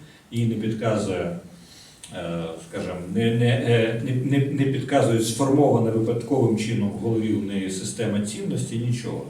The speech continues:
Тут ти вже маєш вибрати, ви-, виходячи з власної справжньої природи.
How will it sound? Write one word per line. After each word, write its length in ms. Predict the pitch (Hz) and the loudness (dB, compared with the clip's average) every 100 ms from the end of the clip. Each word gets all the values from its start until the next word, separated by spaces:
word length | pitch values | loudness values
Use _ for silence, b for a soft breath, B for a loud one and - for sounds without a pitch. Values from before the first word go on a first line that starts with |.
| - | -12
Тут 200 | 170 - | -14 -8
ти 80 | 131 | -4
вже 240 | 104 135 | -2 -2
маєш 280 | 113 113 107 113 B B B 123 | -2 -2 -2 -6 B B B -4
вибрати, 380 | 123 123 113 | -2 0 0
ви-, 180 | 107 104 - | -2 -4 -4
виходячи 540 | 120 135 127 113 120 | -4 0 0 0 0
з 140 | - 110 | -2 -2
власної 640 | 107 127 156 - 135 120 | 0 4 4 2 0 0
справжньої 680 | 110 - 123 127 123 120 120 | 0 -2 0 2 2 2 2
природи. 520 | 110 117 131 - - | 2 -2 0 -2 -4